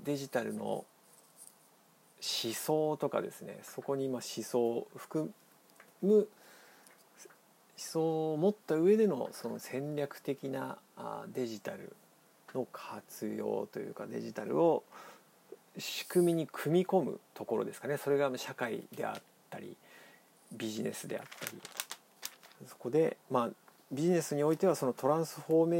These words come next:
ーションするというですね、まあ、私、まあ、常に思ってるんですけれども、その延長線上ではない、なくて、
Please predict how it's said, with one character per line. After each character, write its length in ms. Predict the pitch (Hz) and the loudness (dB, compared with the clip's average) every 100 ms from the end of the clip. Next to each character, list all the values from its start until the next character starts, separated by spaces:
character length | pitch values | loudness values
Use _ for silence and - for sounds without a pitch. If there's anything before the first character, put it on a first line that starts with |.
| 160 | 2
ー 40 | |
シ 560 | - - - - - 123 | 0 -10 -10 -10 -4 0
ョ 180 | 110 | 0
ン 40 | 110 | -4
す 260 | - - | -10 -10
る 280 | 107 107 110 - | -6 -4 -4 -6
と 60 | - | -10
い 40 | |
う 20 | - | -10
で 140 | - | -14
す 100 | - | -10
ね、 180 | 113 113 - - - - - - - - | -8 -8 -12 -14 -12 -12 -10 -12 -14 -6
ま 100 | 135 | -2
あ、 40 | 127 | 0
私、 920 | 127 143 - 147 143 143 143 143 147 - | 0 -4 -2 -2 0 0 -2 -2 -4 -4
ま 80 | 139 | -6
あ、 40 | - | -2
常 100 | 147 | 0
に 120 | 117 | 0
思 200 | 120 123 | 0 -2
っ 20 | |
て 180 | - - | -2 -6
る 80 | - | -4
ん 80 | - | -8
で 100 | 117 | -12
す 80 | |
け 80 | - | -10
れ 60 | 117 | -10
ど 120 | 117 | -10
も、 280 | 117 113 117 | -8 -8 -8
そ 140 | - | -10
の 80 | 113 | -8
延 320 | 131 160 202 - | -4 0 0 -2
長 280 | - 214 190 | 0 0 0
線 560 | - 190 185 185 175 | -4 -4 -4 -4 -6
上 460 | 170 180 175 175 - - _ _ _ _ - - - | 0 2 4 2 0 -10 _ _ _ _ -20 -18 -4
で 140 | 151 | 2
は 140 | 135 - | 4 2
な 260 | 113 135 | -4 -4
い、 200 | 156 107 - - - - - - | -4 -4 -10 -18 -20 -20 -20 -6
な 120 | 147 | -4
く 120 | - | -4
て、 220 | - - | -10 -12